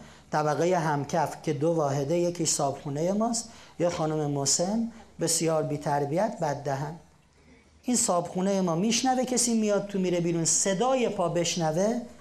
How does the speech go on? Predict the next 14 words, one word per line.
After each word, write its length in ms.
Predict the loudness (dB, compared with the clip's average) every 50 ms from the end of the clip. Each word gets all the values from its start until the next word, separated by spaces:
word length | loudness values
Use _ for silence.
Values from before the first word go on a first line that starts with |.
| -14 -4 0
در 120 | 0 2
رو 80 | 2 2
باز 280 | 2 2 2 2 2
می‌کنه، 260 | 0 0 0 -2 -2 -2
فحش 340 | -2 -2 -2 -2 -2 -4
می‌ده." 240 | -6 -8 -10 -12 -14 -16 -18 -20 -20 -20 -20 -20 -20 -10 -4
میگه: 120 | -2 0 2
"آقای 240 | 2 4 2 2
فرهنگ، 340 | 2 2 0 2 2 0 -2
چه 120 | -2 -2 -2
کار 180 | 0 0 0
کنیم 340 | 0 -2 -4 -6 -4 -4 -4
آقای 180 | -4 -4 -6 -6
فرهنگ؟" 420 | -4 -4 -4 -2 -2 -4 -4 -6